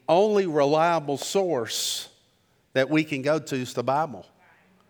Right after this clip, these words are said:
It's an unchanging truth. So in order to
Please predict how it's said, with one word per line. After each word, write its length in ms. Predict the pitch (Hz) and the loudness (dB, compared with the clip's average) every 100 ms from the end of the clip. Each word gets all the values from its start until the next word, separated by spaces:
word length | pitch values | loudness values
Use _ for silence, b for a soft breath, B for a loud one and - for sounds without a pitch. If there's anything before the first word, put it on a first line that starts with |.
| _ _ _ _ _ _ _ _ _ | _ _ _ _ _ _ _ _ _
It's 200 | 156 - | -6 -2
an 80 | 175 | 0
unchanging 880 | 170 170 156 - 185 185 165 143 120 | 2 2 0 2 2 2 -2 -4 -4
truth. 600 | - 139 101 - - - _ _ _ _ b b b b | -2 -2 -2 -8 -20 -20 _ _ _ _ b b b b
So 480 | - 156 147 139 131 B B - | -2 2 2 0 -4 B B -2
in 180 | 160 | -2
order 360 | 160 185 233 233 | 2 2 4 0
to 180 | - | -2